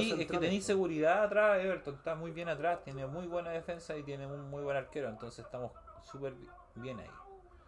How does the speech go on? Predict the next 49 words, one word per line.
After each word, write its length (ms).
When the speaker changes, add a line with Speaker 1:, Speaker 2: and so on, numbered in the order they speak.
Speaker 1:
Hay 80
que 140
ver 100
ahora 220
Speaker 2:
No, 60
Speaker 1:
cómo 200
responde, 380
Speaker 2:
sí, 100
po. 60
Speaker 1:
cómo 200
responde 420
contra 280
un 80
equipo 320
como 180
la 120
Católica, 440
que 160
se 140
te 100
va 100
a 20
venir 280
harto 540
quizás, 240
Speaker 2:
Claro. 340
Speaker 1:
y 300
hay 140
que 140
ver 200
cómo, 240
cómo 140
Speaker 2:
Pero 100
Speaker 1:
funciona 320
Speaker 2:
si 120
Speaker 1:
ahí. 60
Speaker 2:
se 100
te 120
viene 240
harto 300
es 80
porque 300
va 80
a 40
dejar 320
espacio 1120
atrás 300
también, 300
po. 240